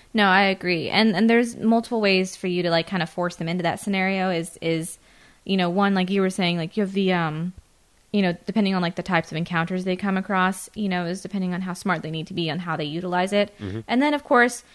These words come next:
Speaker 1: how much availability you give for them to be able to take a long rest or a short rest. You know, maybe they're not in a scenario where it's like, "Oh, you know, I'll be able to take a, a nice little thirty-minute meditative rest here." Like,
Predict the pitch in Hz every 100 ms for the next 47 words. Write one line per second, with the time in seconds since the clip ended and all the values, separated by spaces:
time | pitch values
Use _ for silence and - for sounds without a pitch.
0 | - - - 233 254 254 262 202 - _
1 | _ _ _ 185 214 214 - - _ -
2 | 190 190 185 180 180 180 170 165 160 165
3 | - _ 196 175 175 185 175 - 170 170
4 | - 220 214 185 - - - 160 147 147
5 | 151 135 - - 156 143 - 151 - 110
6 | 185 - - _ _ _ _ - 180 165
7 | 175 175 180 180 175 147 180 196 185 170
8 | 170 165 165 160 160 160 156 - 453 170
9 | 156 156 220 220 220 240 247 240 226 330
10 | 311 160 170 190 _ _ _ 196 190 185
11 | 185 180 160 - _ _ 220 214 208 196
12 | 196 185 190 190 185 190 180 170 165 165
13 | 170 - - 151 151 147 147